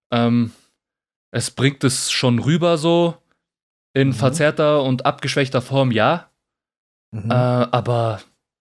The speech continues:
Speaker 1: wenn man den Manga kennt, ich hab erst gestern,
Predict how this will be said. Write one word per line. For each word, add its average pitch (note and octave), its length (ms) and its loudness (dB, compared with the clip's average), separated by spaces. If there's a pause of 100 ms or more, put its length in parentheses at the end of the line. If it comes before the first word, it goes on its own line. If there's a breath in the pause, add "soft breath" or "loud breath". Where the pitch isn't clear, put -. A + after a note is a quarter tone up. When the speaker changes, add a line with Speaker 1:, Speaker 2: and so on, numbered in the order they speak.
(480)
Speaker 1:
wenn A#2+ 140 0
man A#2+ 140 2
den A2+ 120 0
Manga A#2+ 280 2
kennt, B2 240 -2
ich A#2+ 80 -12
hab B2+ 100 -2
erst C3 160 -2
gestern, C3 500 -2